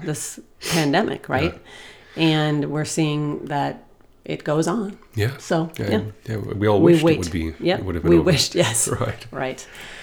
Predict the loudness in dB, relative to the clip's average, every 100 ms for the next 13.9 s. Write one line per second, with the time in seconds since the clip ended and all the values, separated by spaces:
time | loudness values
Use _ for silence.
0 | -18 -18 -18 -20 -6 4 8 10 10 8
1 | 4 4 8 10 10 10 8 6 8 10
2 | 10 10 6 4 4 2 4 4 2 2
3 | 6 8 8 6 4 6 6 6 8 8
4 | 10 8 6 4 6 6 4 2 4 4
5 | 4 2 2 2 6 6 6 6 6 6
6 | 2 -4 2 4 6 4 4 0 2 2
7 | 0 -2 0 2 4 2 -2 -6 -8 -6
8 | -4 -4 -4 -2 -4 -4 -4 -6 -6 -4
9 | -2 2 2 2 2 2 0 -4 -4 -2
10 | -2 0 -2 -2 -8 -8 -2 0 0 -2
11 | -2 0 2 2 0 -2 0 2 2 2
12 | 0 -2 -2 -4 -4 -4 -2 -2 -4 -8
13 | -8 -4 4 6 6 0 -4 -8